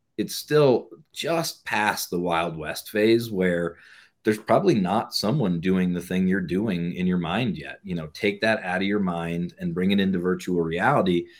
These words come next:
and be the first person to do it. Be the first person to start building that community, and that enough. Eh, that's, that's enough to start your momentum.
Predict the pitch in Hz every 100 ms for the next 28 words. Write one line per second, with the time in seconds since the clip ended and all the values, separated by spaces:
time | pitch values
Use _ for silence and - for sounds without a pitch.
0 | _ - 113 147 - 160 156 - 143 120
1 | 95 82 180 170 71 _ _ - _ _
2 | 117 117 117 117 113 - 117 113 95 -
3 | 107 90 90 110 113 98 92 - 92 113
4 | 156 92 87 87 90 95 117 90 85 113
5 | 90 - - 92 87 98 110 - 98 -
6 | 92 104 110 90 - 87 90 87 80 78
7 | 82 92 85